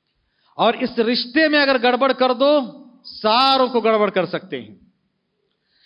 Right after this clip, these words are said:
इसीलिए शैतान आया और इन दोनों को बहकाया, बहकाने की कोशिश किया। तो मियाँ बीवी में जुदाई डाल दे, शैतान बहुत खुश होता है। तो ये सहर तफरीक, कुरान से इसका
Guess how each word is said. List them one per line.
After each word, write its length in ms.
इसीलिए 320
शैतान 420
आया 340
और 180
इन 180
दोनों 280
को 180
बहकाया, 560
बहकाने 440
की 160
कोशिश 400
किया। 240
तो 100
मियाँ 300
बीवी 260
में 140
जुदाई 360
डाल 240
दे, 160
शैतान 520
बहुत 760
खुश 240
होता 380
है। 300
तो 60
ये 160
सहर 400
तफरीक, 720
कुरान 260
से 120
इसका 240